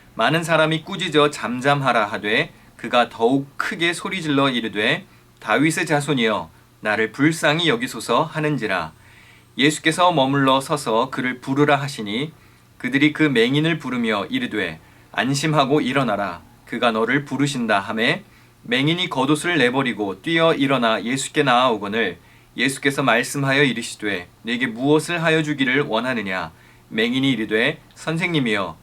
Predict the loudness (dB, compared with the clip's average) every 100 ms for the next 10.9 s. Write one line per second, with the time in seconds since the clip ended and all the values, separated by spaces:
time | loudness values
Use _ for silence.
0 | -8 -6 -4 2 2 4 2 0 0 -4
1 | -8 -10 -18 _ _ _ -6 -6 -4 -6
2 | -2 0 -2 -4 -6 0 0 0 -6 _
3 | -10 -2 2 2 0 -6 -4 0 2 2
4 | 2 0 0 0 0 -4 -6 -4 0 0
5 | 0 0 -2 -4 -4 -6 -8 -10 -4 -2
6 | -4 -10 -18 -8 -2 -2 2 0 0 -2
7 | 0 2 2 2 2 0 -4 _ -8 -6
8 | -4 -4 -2 -2 -2 -8 -10 -6 -6 -6
9 | -4 -4 -6 -2 -2 -2 -6 -6 -8 -8
10 | -14 -20 -20 -18 -12 -10 -10 -10